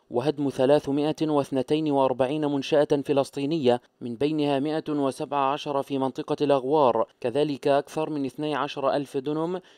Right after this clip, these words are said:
تعرض إما للتجريف أو الحرق أو لقطع الأشجار. وكان المؤتمر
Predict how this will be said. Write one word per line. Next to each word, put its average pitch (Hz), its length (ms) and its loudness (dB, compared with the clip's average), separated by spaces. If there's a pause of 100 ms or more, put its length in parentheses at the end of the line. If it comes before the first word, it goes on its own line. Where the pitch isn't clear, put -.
(140)
تعرض 151 460 0
إما 147 340 0
للتجريف 143 720 -4
أو 165 200 0
الحرق 160 400 -6
أو 160 220 0
لقطع 139 360 0
الأشجار. 127 600 4 (100)
وكان 226 360 2
المؤتمر 175 720 2